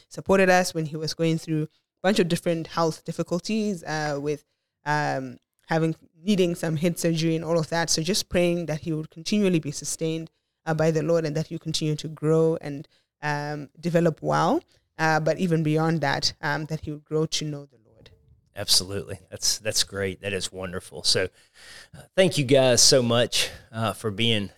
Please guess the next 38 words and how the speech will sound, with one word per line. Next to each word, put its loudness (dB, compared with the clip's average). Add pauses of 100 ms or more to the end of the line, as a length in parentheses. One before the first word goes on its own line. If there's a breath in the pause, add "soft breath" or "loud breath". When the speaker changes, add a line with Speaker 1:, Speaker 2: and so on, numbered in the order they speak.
(100)
Speaker 2:
here -4
today 0 (260)
and, -4
uh, -2
Speaker 1:
Yeah. 0
Speaker 2:
sharing 2
a -20
little -14
bit -2
of -6
your -16
story. 2 (420)
I 0
know 2
that -6
this 2
is 0 (100)
like -16
a -8
small, 2 (220)
like, -6
small 0
pieces -2
of -2
it, -8 (100)
but, -10
uh, -2
I -4
know -2
that -10
there's -4
so 2
much -8
more. -2 (440)
Uh, -4
and, -2
and -6
hopefully -2